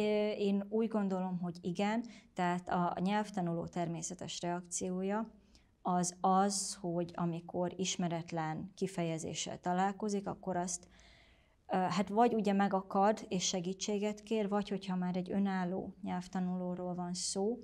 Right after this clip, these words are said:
akkor, ö, megpróbálja kontextusban értelmezni, vagy az alkotó elemekből összerakni. Most a metaforánál az a probléma, hogy nem feltétlenül fogom tudni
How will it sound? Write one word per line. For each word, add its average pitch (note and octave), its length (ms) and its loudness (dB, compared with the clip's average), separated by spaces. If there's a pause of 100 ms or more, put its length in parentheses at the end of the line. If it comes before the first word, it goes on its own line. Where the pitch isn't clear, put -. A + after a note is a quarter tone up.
(420)
akkor, F#3 720 4
ö, F#3 220 4
megpróbálja F#3 640 0
kontextusban F3 800 -2
értelmezni, F3 760 -2
vagy E3+ 120 -2
az E3+ 140 -4
alkotó F#3 580 0
elemekből E3+ 580 0
összerakni. E3 680 -4 (360)
Most - 160 -6
a F#3+ 40 2
metaforánál G3 680 0
az F#3+ 120 -2
a F3+ 60 -2
probléma, F#3 480 0
hogy F#3 100 2
nem E3+ 140 0
feltétlenül E3 640 -8 (340)
fogom F3+ 400 0
tudni F3+ 560 0